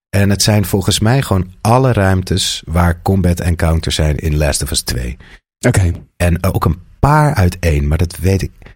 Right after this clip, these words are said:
Speaker 1: weet ik niet helemaal zeker. Eh,
Speaker 2: Mhm.
Speaker 1: levels zijn niet randomly generated. Dat las ik in een review. En toen dacht ik dat de eerste paar keer nog, "Hey, dus,"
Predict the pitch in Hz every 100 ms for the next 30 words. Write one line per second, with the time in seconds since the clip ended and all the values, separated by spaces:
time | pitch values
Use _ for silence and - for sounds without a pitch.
0 | _ - 85 85 82 85 71 - 73 65
1 | - 67 - - - 131 104 101 101 101
2 | 98 90 113 113 101 95 85 80 76 82
3 | 90 101 107 120 80 73 76 - - 76
4 | 71 71 73 71 92 87 78 71 76 -
5 | - 73 80 80 - - 73 - 73 76
6 | 90 - 175 117 90